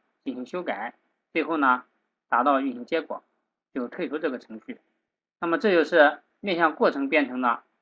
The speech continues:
基本方法，它的体现就在这个地方。对于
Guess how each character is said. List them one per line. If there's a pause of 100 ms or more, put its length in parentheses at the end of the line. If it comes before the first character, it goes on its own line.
基
本
方
法， (260)
它
的
体
现 (240)
就
在
这
个 (180)
地
方。 (3250)
对
于